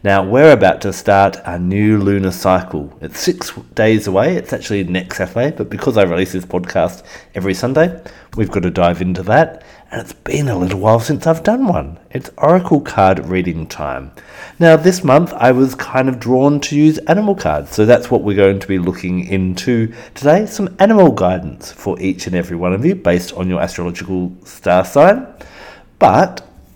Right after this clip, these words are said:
let's first of all explore what this new moon is about. This new moon is in the sign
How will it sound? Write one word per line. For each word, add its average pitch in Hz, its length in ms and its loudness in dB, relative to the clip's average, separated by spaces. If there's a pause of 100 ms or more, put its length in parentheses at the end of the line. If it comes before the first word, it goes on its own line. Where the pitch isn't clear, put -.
let's 170 260 4
first 160 260 4
of 139 40 0
all 127 160 8
explore 113 720 4
what - 200 -4
this 104 220 -8
new 95 220 -2
moon 90 280 2
is 85 200 -8
about. 80 340 -6
This 117 220 -6
new 120 160 2
moon 110 260 2
is 98 300 -4
in 95 240 -6
the 92 80 -4
sign 90 540 -2